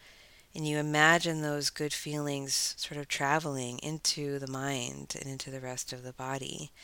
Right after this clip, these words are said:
And there's a ton of resources on the HeartMath Institute's website if you want to go deeper or try other practices. But that's it. It's just sort of coming into,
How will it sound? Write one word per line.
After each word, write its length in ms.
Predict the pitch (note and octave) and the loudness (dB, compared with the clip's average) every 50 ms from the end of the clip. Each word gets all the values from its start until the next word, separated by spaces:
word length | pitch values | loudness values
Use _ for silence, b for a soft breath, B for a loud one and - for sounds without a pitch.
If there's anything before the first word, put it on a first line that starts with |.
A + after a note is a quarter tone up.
| B B B B B B B B B B B B | B B B B B B B B B B B B
And 180 | - D3+ D3 C#3+ | -4 -4 -2 0
there's 140 | C#3+ C#3 C#3+ | 0 0 -2
a 60 | C#3+ | 0
ton 400 | - - - - F#3+ G3 F#3+ F#3 | 0 0 2 4 4 4 4 4
of 100 | F3 D#3 | 2 2
resources 580 | D3+ D3+ D3 C#3 - D3+ C#3+ C3+ - C#3+ C#3 - | 2 2 4 4 4 2 2 0 -2 -2 -2 -4
on 100 | C3+ C3 | -4 -6
the 80 | C3 | -6
HeartMath 460 | C3 C3+ C3+ C3+ C#3+ - C#3 C3+ C3 - | -4 -2 -2 -2 -2 -4 -6 -8 -8 -8
Institute's 600 | C3+ C#3 - - - C3 - - C3+ B2+ - - | -6 -6 -4 -4 -4 -4 -4 -6 -6 -6 -6 -6
website 420 | - D3 C#3 - - C3+ C3+ C3 | -6 -4 -4 -2 -2 -2 -2 -4
if 160 | C3 - - | -4 -6 -6
you 80 | C#3 C3 | -8 -8
want 160 | B2 B2 B2 | -8 -8 -8
to 60 | B2+ | -8
go 180 | B2 C3 B2+ B2+ | -6 -6 -6 -6
deeper 520 | - C3+ C3 C3 - - B2+ B2 B2 B2+ | -6 -8 -8 -6 -6 -4 -2 -2 -4 -4
or 40 | C#3 | -6
try 240 | - - - C3 B2+ | -6 -8 -8 -6 -4
other 260 | C#3 D3 C3+ C3+ C3 | -4 -4 -4 -6 -8
practices. 840 | - - C3+ B2+ C3 - - - C3+ - - D3 C#3+ D3 D3+ - - B B B B B B B B B B B | -8 -6 -6 -6 -6 -6 -6 -4 -2 -2 -2 -2 -4 -4 -6 -6 -8 B B B B B B B B B B B
But 220 | - C#3 C3+ C3 - - - - | -2 0 0 0 0 -4 -8 -4
that's 300 | - D#3+ G3+ - - - | -2 -2 0 0 0 2
it. 240 | C#4+ C#4+ D#3 - - - - | 4 4 4 4 2 -2 -4
It's 220 | - D#3 - - - | -2 -2 -2 -2 -2
just 280 | - E3 E3 - - | -2 0 2 2 2
sort 200 | - - F3+ E3+ | 4 4 2 2
of 320 | E3 D#3 D3+ - - - - - | 2 0 0 -2 -4 -4 -4 -4
coming 340 | - F3 E3+ F3 E3+ D#3+ D#3 | -2 -2 0 0 0 2 2
into, 640 | D#3+ E3 E3+ - - - E3 D#3+ D#3 D3+ D3+ - | 2 2 2 2 2 2 2 2 0 0 -2 -4